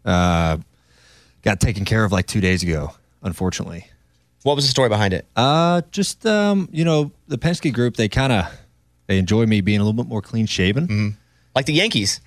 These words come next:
Speaker 2: They're like the Yankees of
Speaker 1: Yeah,
Speaker 2: yeah.
Speaker 1: I get away with it in the playoffs. Like, I had a playoff beard and stuff like that. But, uh, I figured for this, we should, we should shave it off. I got some,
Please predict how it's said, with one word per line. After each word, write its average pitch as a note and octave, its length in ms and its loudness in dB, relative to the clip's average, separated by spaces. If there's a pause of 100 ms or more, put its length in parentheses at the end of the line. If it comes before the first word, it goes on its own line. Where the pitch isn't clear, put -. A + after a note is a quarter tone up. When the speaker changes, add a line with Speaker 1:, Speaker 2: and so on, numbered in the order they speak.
Speaker 2:
They're A#2+ 100 0
like C3 120 2
the A#2+ 80 -6
Yankees C3 280 0
of G#3+ 80 4
Speaker 1:
Yeah, G#3 320 2
Speaker 2:
yeah. F#3 220 0
Speaker 1:
I E3+ 100 2
get G#3+ 160 2
away D#3+ 200 4
with D#3+ 140 2
it E3+ 60 0
in - 60 -8
the B2 80 0
playoffs. C3 500 2
Like, A#2+ 140 0
I A2+ 60 4
had A#2+ 140 2
a A2+ 60 0
playoff G#2+ 380 0
beard G2 280 2
and F#2 80 0
stuff - 240 -6
like F2 140 -2
that. D#2+ 380 -4
But, - 260 -8
uh, D#2+ 320 2 (340)
I - 100 -2
figured F2+ 280 0
for - 140 -6
this, E2+ 260 -4
we F2 80 -4
should, - 260 -12 (320)
we - 80 -14
should - 160 -16
shave D#3+ 220 -6
it D3+ 80 -10
off. D3 180 -14 (120)
I D#3 80 0
got F3+ 180 2
some, C#3 400 2